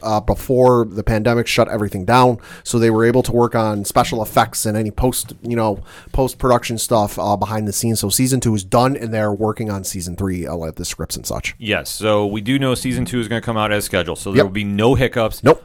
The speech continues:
Speaker 2: One episode per week, so
Speaker 1: Yep.
Speaker 2: it's not gonna come out in binge form.
Speaker 1: You're right.
Speaker 2: Which I'm happy about.
Speaker 1: Yeah,
Speaker 2: And
Speaker 1: so
Speaker 2: I,
Speaker 1: am I.
Speaker 2: I know this has been a, a hot topic, too. I know I'm gonna get off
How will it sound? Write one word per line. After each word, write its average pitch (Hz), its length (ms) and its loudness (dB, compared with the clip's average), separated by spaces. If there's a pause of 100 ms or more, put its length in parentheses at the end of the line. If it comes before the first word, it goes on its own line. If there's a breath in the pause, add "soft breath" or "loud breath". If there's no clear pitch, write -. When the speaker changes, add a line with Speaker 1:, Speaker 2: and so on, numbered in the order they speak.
Speaker 2:
One 127 300 0
episode 139 560 -2
per 139 260 0
week, 117 320 -2
so 107 280 4
Speaker 1:
Yep. 104 40 -4
Speaker 2:
it's 110 100 -8
not 117 140 -4
gonna 117 100 -4
come 117 200 -6
out 110 160 -2
in 101 100 -6
binge 117 380 -6
form. 92 440 -4 (140 soft breath)
Speaker 1:
You're 113 180 2
right. 95 220 0 (120)
Speaker 2:
Which 110 440 -2
I'm 113 200 -2
happy 170 400 0
about. 90 340 -2
Speaker 1:
Yeah, 120 140 0
Speaker 2:
And 117 60 2
Speaker 1:
so 165 100 8
Speaker 2:
I, 156 40 10
Speaker 1:
am 147 80 8
I. 113 240 4
Speaker 2:
I 113 120 -2
know 123 380 0
this 143 200 -4
has 120 100 -8
been 117 340 -8
a, 95 140 -12 (160)
a 98 120 -6
hot 135 260 -4
topic, 123 320 -6
too. 117 160 -4
I 98 80 -2
know 113 200 0
I'm 117 120 -2
gonna 107 160 -4
get 104 100 -4
off 104 60 0